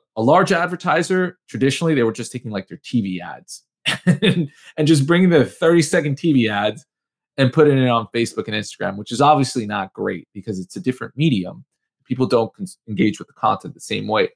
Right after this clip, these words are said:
So I think if advertisers are really building their creative from a platform first perspective, which is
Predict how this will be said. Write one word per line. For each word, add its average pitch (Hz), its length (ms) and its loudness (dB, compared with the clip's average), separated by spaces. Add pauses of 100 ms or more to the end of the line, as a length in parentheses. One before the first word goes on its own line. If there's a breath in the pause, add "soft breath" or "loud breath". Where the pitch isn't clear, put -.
(400)
So - 180 -2
I 123 140 2
think 151 380 -2 (360)
if 156 380 0
advertisers 143 880 0
are 104 160 0
really 107 640 -2 (520)
building 135 380 4
their 123 160 2
creative 123 680 0 (280)
from 110 160 -4
a 95 80 -4
platform 110 600 -4
first 104 320 -8
perspective, 95 720 -4
which 92 300 -4
is 95 340 -4